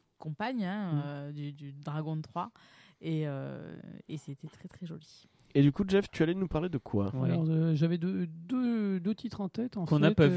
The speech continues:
Speaker 4: vu.
Speaker 2: euh, non, c'est surtout qu'ils sont originaux. Alors voilà, je, le premier, c'est L'île aux chiens.
Speaker 3: J'étais sûr.
Speaker 4: Ah.
Speaker 2: Personne ne veut le voir, L'île aux chiens, sauf
Speaker 4: Mais non,
Speaker 2: prétexte que ça
Speaker 4: exact.
Speaker 2: parle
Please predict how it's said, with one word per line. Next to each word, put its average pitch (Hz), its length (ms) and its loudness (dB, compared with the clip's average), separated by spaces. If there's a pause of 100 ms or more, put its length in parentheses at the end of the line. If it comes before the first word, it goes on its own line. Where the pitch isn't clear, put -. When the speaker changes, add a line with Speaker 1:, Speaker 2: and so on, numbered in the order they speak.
Speaker 4:
vu. - 240 -8
Speaker 2:
euh, 180 100 -2
non, 208 120 0
c'est 226 120 0
surtout 247 260 -2
qu'ils - 140 -6
sont - 140 -2
originaux. 202 500 2
Alors 175 180 2
voilà, 175 240 -2
je, - 140 -10 (300)
le 170 80 -2
premier, 214 280 -2
c'est 202 140 0
L'île 196 180 4
aux 185 80 6
chiens. 190 340 -2
Speaker 3:
J'étais 104 360 2
sûr. 98 340 4
Speaker 4:
Ah. 202 720 2 (120)
Speaker 2:
Personne 247 320 2
ne 240 60 4
veut 220 120 4
le 220 80 4
voir, 240 180 6
L'île 226 160 4
aux 196 80 6
chiens, 269 280 -2
sauf 160 80 0
Speaker 4:
Mais 175 80 6
non, 208 100 6
Speaker 2:
prétexte 202 240 2
que 226 100 4
ça 214 140 2
Speaker 4:
exact. 220 220 6
Speaker 2:
parle 202 140 4